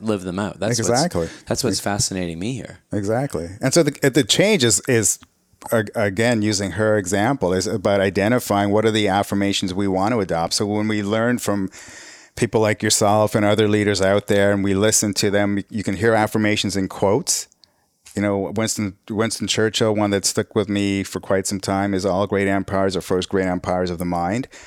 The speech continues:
Speaker 2: What does that mean, right? If I believe that.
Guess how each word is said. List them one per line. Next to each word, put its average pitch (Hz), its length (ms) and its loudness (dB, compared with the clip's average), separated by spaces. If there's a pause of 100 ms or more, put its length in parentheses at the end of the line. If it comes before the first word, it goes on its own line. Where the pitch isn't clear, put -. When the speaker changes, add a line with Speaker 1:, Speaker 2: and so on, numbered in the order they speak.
(260)
Speaker 2:
What 92 120 -2
does 95 120 -2
that 113 180 2
mean, 143 440 0 (300)
right? 90 240 2 (400)
If 87 160 -2
I 98 140 2
believe 120 360 2
that. 90 240 2